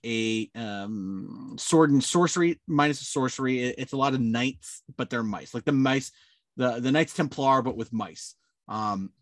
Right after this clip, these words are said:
and I think, you know, David Peterson's art is beautiful. This is one of those books that when it came out, it was a, it was an Arcane comic. It was odd sized. It was, like,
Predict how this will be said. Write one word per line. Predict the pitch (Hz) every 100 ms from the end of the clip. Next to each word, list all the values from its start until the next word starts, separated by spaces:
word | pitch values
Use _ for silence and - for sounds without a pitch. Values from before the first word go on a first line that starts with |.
| _ _ - - _ - -
and | 131
I | 143
think, | 151 139 - - - -
you | 135
know, | 107 - 185 123 _
David | 151 156
Peterson's | 143 131 123 117 -
art | 120 120
is | 110 104 - _ _ 131
beautiful. | 101 90 113 127 135 139 135 -
This | 110
is | 120
one | 120
of |
those | 113
books | 101 123 -
that | 110
when | 113 113
it | -
came | 123 117
out, | 120 123 _ _ _
it | 107
was | 107 107
a, | 92 -
it | 123
was | 104
an | 104
Arcane | - 113 - 123 127 127
comic. | 120 113 117 107
It | 104
was | 104 - -
odd | 113 120 127
sized. | - 110 107 113 113 104
It | 107
was, | 104
like, | 104 98